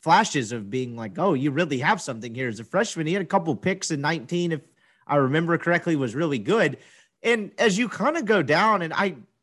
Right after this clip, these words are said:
they haven't released a depth chart, so I'm just relying on something I wrote down off the top of my head over about twenty minutes. And so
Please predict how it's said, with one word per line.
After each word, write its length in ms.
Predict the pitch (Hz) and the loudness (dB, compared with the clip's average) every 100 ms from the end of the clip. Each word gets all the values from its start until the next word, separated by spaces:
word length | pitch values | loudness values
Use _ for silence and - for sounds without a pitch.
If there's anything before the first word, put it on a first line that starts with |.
| - | -8
they 140 | 196 185 | -2 2
haven't 320 | 262 294 190 | 2 2 0
released 400 | 147 156 160 139 | -2 -4 -4 -6
a 80 | 95 | -2
depth 340 | 143 151 - | 2 2 0
chart, 380 | - 110 107 - | -6 -4 -4 -6
so 280 | 156 143 - | -4 -4 0
I'm 200 | 175 202 | 0 2
just 200 | 208 156 | -4 -6
relying 400 | 156 151 151 143 | -2 2 2 0
on 100 | 120 | -8
something 400 | 131 143 127 117 | -12 -12 -12 -12
I 200 | - 143 | -2 -2
wrote 320 | 139 131 98 | 0 -2 -2
down 340 | 123 123 120 117 | -4 -4 -4 -4
off 240 | 117 117 | -6 -6
the 60 | 113 | -6
top 260 | 143 127 | -2 -2
of 80 | 120 | -2
my 160 | 107 107 | -10 -8
head 400 | 160 202 139 117 _ _ _ _ - | 0 0 0 -4 _ _ _ _ 0
over 300 | 170 143 151 | 0 4 2
about 320 | 135 131 - | 4 2 0
twenty 320 | - 170 147 | -10 -8 -6
minutes. 440 | 117 139 185 - 170 | -8 -8 -8 -10 -18
And 120 | 139 | -12
so 380 | 185 160 139 | -8 -6 -8